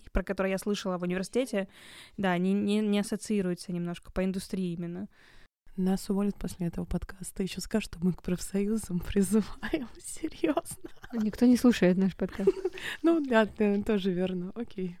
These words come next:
Speaker 1: Хочется закончить на каком-нибудь позитивном обсуждении.
Speaker 3: То хочется посоветовать, э, просто быть осторожными и беречь себя в этом всём. Опять же, да, э, работа — это классно, но хочется, чтобы вы в первую очередь думали про то, про себя,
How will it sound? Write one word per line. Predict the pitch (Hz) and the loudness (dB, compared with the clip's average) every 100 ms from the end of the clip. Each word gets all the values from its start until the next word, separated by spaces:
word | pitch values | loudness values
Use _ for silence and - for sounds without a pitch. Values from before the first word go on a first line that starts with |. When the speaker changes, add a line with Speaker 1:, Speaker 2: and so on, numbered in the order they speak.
| - - _ _ _ - - | -18 -20 _ _ _ -20 -4
Speaker 1:
Хочется | 240 233 - - | -2 -2 -6 -6
закончить | 196 214 214 - | -4 -2 -2 -2
на | 196 | -6
каком-нибудь | 185 - 202 190 185 | -4 -2 0 0 0
позитивном | 196 190 - 190 180 | -2 -4 -4 -4 -2
обсуждении. | 170 - 170 190 214 214 180 - _ _ _ - | -2 -6 -6 -2 0 0 0 -6 _ _ _ 4
Speaker 3:
То | 269 269 | 6 6
хочется | 277 - - | 4 4 2
посоветовать, | 269 - 254 302 - 262 226 - 220 | 2 2 6 6 6 4 2 0 0
э, | 196 190 185 180 185 202 | 2 4 4 4 2 0
просто | - 233 202 | -2 0 2
быть | 190 240 | 2 0
осторожными | - - 202 277 277 226 190 | 0 4 4 4 4 4 4
и | |
беречь | 185 190 202 - | 4 6 4 2
себя | - 196 233 277 | -2 2 2 4
в | |
этом | 202 - 196 | 2 0 -4
всём. | - 170 | 0 0
Опять | - 185 185 170 | 0 4 4 4
же, | 208 | 0
да, | 185 190 196 185 | 0 0 2 0
э, | - 180 175 | -2 -2 2
работа — | 185 196 226 220 | 2 4 4 2
это | - | 0
классно, | - 208 262 - 226 | 2 2 2 0 0
но | 190 185 185 190 | 2 0 0 -2
хочется, | - - - 208 | -4 -6 -6 -8
чтобы | - - - 190 | -6 -8 -6 -2
вы | 196 202 185 | 0 2 0
в | - | 0
первую | 196 185 | 0 0
очередь | 190 - 185 180 | -2 -2 -4 -2
думали | 202 202 208 | 0 0 0
про | - 185 180 | -2 -4 -2
то, | 196 196 190 180 196 | -2 0 -2 -4 -4
про | - 202 | 0 0
себя, | - 190 156 180 | 2 2 2 0